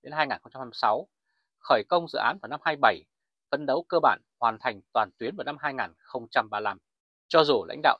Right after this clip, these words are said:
Đảng và Nhà nước Việt Nam nhiều lần trấn an rằng đường sắt cao tốc Bắc Nam sẽ được xây dựng bằng nguồn lực trong nước,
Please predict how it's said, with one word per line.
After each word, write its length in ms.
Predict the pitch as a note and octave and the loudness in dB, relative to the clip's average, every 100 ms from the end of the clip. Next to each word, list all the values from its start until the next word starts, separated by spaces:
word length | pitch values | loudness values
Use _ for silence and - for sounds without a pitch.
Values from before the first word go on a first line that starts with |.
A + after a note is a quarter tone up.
| - | 2
Đảng 200 | A#2+ - | 0 0
và 80 | F2 | -10
Nhà 140 | E2+ G2+ | -14 -10
nước 160 | E3 | -10
Việt 160 | F2 A2 | -10 -8
Nam 280 | A#2 G#2+ G#2+ _ | -8 -8 -12 _
nhiều 200 | C3 C3 | -4 2
lần 200 | B2+ G#2+ _ | 2 0 _
trấn 160 | - F3 | -8 -4
an 200 | E3+ D#3 | -4 0
rằng 260 | C3 G2 D#2 _ _ _ | 0 0 -4 _ _ _
đường 180 | C3 G2+ | -8 -6
sắt 140 | - G3 - | -6 -8 -2
cao 120 | - - | 0 0
tốc 140 | F3 _ | -8 _
Bắc 200 | D3+ E3 | -4 -2
Nam 320 | C3 A#2 G#2 _ _ _ _ | -2 -2 -4 _ _ _ _
sẽ 60 | G3+ | -8
được 120 | - | -4
xây 140 | D#3 C#3 | -4 -4
dựng 160 | - - _ | -8 -10 _
bằng 280 | B2 A#2+ B2 | 0 0 -2
nguồn 140 | B2 | -8
lực 140 | A#2+ - - | -8 -10 -8
trong 200 | D#3 D#3+ | -8 -6
nước, 200 | A#3 | -8